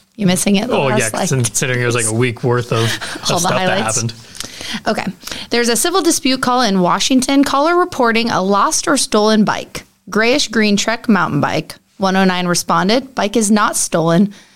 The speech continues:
Speaker 1: The subject that borrowed it got intoxicated and does not know where he left it." Documented.
Speaker 2: Rough night.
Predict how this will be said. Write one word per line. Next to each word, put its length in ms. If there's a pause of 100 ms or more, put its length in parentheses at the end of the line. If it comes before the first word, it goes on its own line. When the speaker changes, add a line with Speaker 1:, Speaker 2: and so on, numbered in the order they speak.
(140)
Speaker 1:
The 100
subject 400
that 160
borrowed 320
it 160
got 200
intoxicated 800
and 180
does 180
not 180
know 180
where 100
he 140
left 280
it." 160 (760)
Documented. 560 (180)
Speaker 2:
Rough 220
night. 220